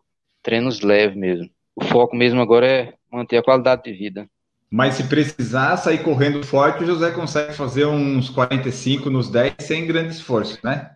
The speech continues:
Speaker 1: Ah, sim, dá, dá pra fazer, pô. Dá pra fazer, sim.
Speaker 2: Já que a gente falou de treino, como é que era, assim, uma rotina de uma semana tua de treino quando você era profissional? Era, tipo,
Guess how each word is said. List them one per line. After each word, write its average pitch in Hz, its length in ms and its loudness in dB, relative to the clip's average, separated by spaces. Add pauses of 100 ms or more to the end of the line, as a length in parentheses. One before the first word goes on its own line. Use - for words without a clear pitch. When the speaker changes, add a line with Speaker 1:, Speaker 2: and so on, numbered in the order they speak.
(260)
Speaker 1:
Ah, 143 300 6
sim, 135 360 2
dá, 107 420 4
dá 131 120 4
pra 101 100 -8
fazer, 110 520 2
pô. 143 160 -2 (320)
Dá 104 100 -2
pra - 100 -10
fazer, 117 320 2
sim. 117 400 -8 (280)
Speaker 2:
Já 170 160 2
que 202 80 2
a - 20 2
gente 196 100 0
falou 180 200 2
de 165 80 0
treino, 175 340 0
como 170 180 -2
é 220 60 2
que 226 160 -2
era, 233 120 2
assim, 202 200 -4
uma 196 200 0
rotina 175 520 -4
de 165 80 -2
uma 160 140 -2
semana 151 400 -2
tua 160 240 0
de 151 100 -2
treino 156 340 -6
quando 147 200 -6
você 143 100 0
era 147 180 2
profissional? 127 800 0
Era, 120 160 2
tipo, 143 480 -2